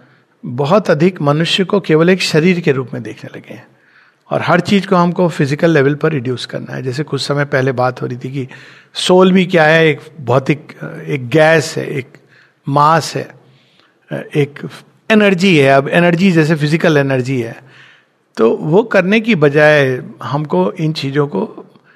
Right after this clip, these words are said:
ध्यान से पहले श्रवण मनन, फिर उन पर निधिध्यासन, उनको ढूंढना चाहिए। तो होलिस्टिक का अर्थ ये है कि मनुष्य केवल देह नहीं है और वो लिविंग है, तो उसके अंदर प्राण ऊर्जा भी है।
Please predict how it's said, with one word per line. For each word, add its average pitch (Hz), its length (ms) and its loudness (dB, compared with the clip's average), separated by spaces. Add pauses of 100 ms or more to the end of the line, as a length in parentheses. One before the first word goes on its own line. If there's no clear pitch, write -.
(380)
ध्यान 127 320 0
से 147 200 -4
पहले 131 480 0
श्रवण 139 480 -2
मनन, 139 440 -4
फिर 139 420 -6 (840)
उन 135 120 -10
पर 131 260 -6
निधिध्यासन, 131 960 -2
उनको 156 200 -4
ढूंढना 135 400 -2
चाहिए। 123 420 -10 (880)
तो - 100 -8
होलिस्टिक 147 480 -2
का 170 140 2
अर्थ 165 200 0
ये 147 200 2
है 156 80 0
कि 170 160 -6
मनुष्य 151 400 -2
केवल 151 340 -2
देह 127 280 0
नहीं - 260 -16
है - 240 -20 (920)
और 120 420 -8 (140)
वो 123 300 -10 (920)
लिविंग 180 420 2
है, 156 220 2
तो 151 160 -6
उसके 139 240 -4
अंदर 147 260 -2
प्राण 139 380 0
ऊर्जा 131 300 2
भी 110 140 -6
है। 95 300 -18